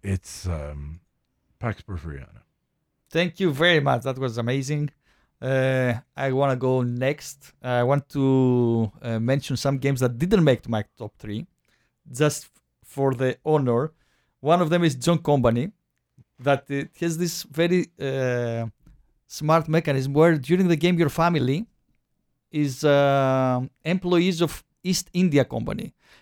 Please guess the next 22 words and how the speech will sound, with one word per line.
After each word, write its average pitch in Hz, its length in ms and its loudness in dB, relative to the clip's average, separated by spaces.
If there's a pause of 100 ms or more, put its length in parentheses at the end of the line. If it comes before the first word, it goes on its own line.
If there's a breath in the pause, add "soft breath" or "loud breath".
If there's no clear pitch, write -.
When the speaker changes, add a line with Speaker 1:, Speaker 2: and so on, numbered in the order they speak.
(100 soft breath)
Speaker 2:
And 151 120 -8
so 214 200 4
all 208 160 6
these 214 160 2
guys 208 180 4
are 175 100 6
retiring 185 500 4
to 175 100 -4
mansions, 165 720 0
lakes, 156 460 2
or 151 240 6
political, 147 680 2
uh, 127 380 2 (140)
careers 147 420 2
in 135 80 -4
parliament. 127 520 -2 (360 soft breath)
And 165 360 -2
these 214 380 -2
things 208 340 -2
are 185 140 4
giving 214 380 -2
you 226 300 0